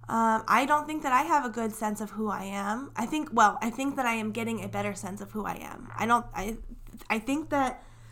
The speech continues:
the past year, especially over twenty twenty, I think that I really cracked into my prote-, my own protective shell, and I'm starting to feel a lot more comfortable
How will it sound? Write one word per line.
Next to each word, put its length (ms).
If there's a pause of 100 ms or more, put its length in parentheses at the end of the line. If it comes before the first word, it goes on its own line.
(200)
the 80
past 720
year, 380
especially 500
over 160
twenty 240
twenty, 440
I 120
think 240
that 100
I 80
really 340
cracked 320
into 220
my 100
prote-, 280
my 160
own 100
protective 420
shell, 440 (580)
and 140
I'm 100
starting 320
to 120
feel 300
a 20
lot 180
more 120
comfortable 840